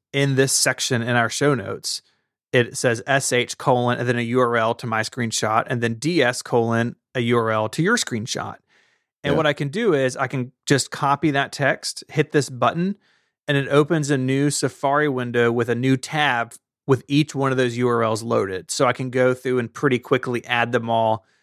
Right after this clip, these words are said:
Speaker 1: to our show notes. And, uh, so again,
Speaker 2: Nice.
Speaker 1: those are, like, my, some of the, like, podcast automation corner there.
Speaker 2: Yeah. I feel like, though, you are early on your journey. I feel like you're gonna,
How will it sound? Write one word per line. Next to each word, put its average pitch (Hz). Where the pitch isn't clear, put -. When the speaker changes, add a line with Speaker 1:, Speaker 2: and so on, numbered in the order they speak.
Speaker 1:
to 131
our 113
show 123
notes. -
And, 113
uh, 107
so 160
again, 156
Speaker 2:
Nice. 127
Speaker 1:
those 143
are, 139
like, 131
my, 123
some 131
of 131
the, 127
like, 120
podcast 120
automation 117
corner -
there. -
Speaker 2:
Yeah. 73
I 101
feel 135
like, 110
though, 87
you 90
are 87
early 80
on 76
your 71
journey. 69
I 85
feel 98
like 90
you're 78
gonna, 71